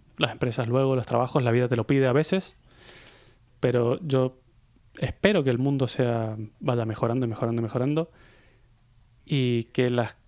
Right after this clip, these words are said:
cosas que sabes se demuestren por tus acciones y no por tus papeles, al final. Hola, soy el Mato del futuro.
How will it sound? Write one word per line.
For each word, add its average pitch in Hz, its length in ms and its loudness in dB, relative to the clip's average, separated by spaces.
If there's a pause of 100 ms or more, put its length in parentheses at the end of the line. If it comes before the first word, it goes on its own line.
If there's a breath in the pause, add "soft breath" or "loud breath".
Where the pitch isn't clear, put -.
(260)
cosas 151 280 0
que 131 120 0
sabes 143 280 2
se - 140 -2
demuestren 127 800 0 (640)
por 123 160 0
tus 110 120 0
acciones 107 440 -4
y 143 80 -2
no 120 120 0
por 120 140 -2
tus - 140 -4
papeles, - 520 -8
al - 100 -8
final. 113 300 -8 (1700)
Hola, 110 220 4
soy 127 460 0
el 117 100 -2
Mato 120 280 -2
del 117 100 -2
futuro. 110 560 -4